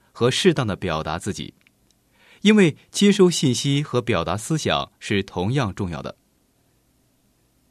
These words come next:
很多人很懂得表达自己的意见，很会说话，但是呢，却不懂得如何好好去聆听别人说话。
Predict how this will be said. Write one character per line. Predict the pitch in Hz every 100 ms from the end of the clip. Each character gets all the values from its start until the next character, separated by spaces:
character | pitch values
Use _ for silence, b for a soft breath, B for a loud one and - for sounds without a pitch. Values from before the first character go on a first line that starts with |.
| _ _ _
很 | - 131
多 | 139
人 | 139
很 | 135 143
懂 | 117 98
得 | 95
表 | 107 104 90
达 | 90 110
自 | 170
己 | 123
的 | 98
意 | 165 127
见， | 82 64 _ _ _
很 | - 113
会 | 127 156
说 | 170
话， | 165 131 - _ _ _
但 | 127
是 | 120 120
呢， | 101 b b
却 | - 139
不 | 120
懂 | 101 90
得 | 85 92 110 b
如 | 113 131
何 | 135
好 | - 82
好 | 110
去 | 107 104 90
聆 | 87 104
听 | 127 127 120 117
别 | 90 90
人 | 104
说 | -
话。 | 76 64